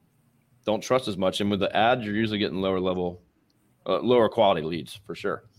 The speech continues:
Um, we see that across the board with our clients. It's good if you nail the other things down, your S E O crushes it, your website's awesome, then advertising makes a little bit more sense. But, uh, it's definitely, we see, uh,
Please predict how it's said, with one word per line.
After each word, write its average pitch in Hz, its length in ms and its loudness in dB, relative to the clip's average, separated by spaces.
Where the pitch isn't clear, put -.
Um, 90 200 -8
we 98 100 -4
see 107 140 -4
that 98 100 0
across 95 240 -2
the - 60 -20
board 90 240 -4
with 82 100 -6
our 80 80 -4
clients. 67 380 -12
It's 127 220 2
good 190 240 6
if 165 100 0
you 131 120 0
nail 139 260 4
the 131 100 6
other 131 140 4
things 131 280 -2
down, 120 360 -2
your 104 100 -2
S 117 180 -2
E 120 80 2
O 117 80 2
crushes 107 420 -2
it, 107 180 0
your 92 100 -4
website's 110 400 0
awesome, 101 420 0
then 113 240 -4
advertising 110 500 0
makes 104 160 -4
a - 40 -8
little 101 120 -2
bit 98 100 -6
more 92 180 -8
sense. 98 340 -10
But, 87 320 -4
uh, - 120 -10
it's 104 140 -6
definitely, 107 300 0
we 101 160 -2
see, 92 440 -2
uh, 87 280 2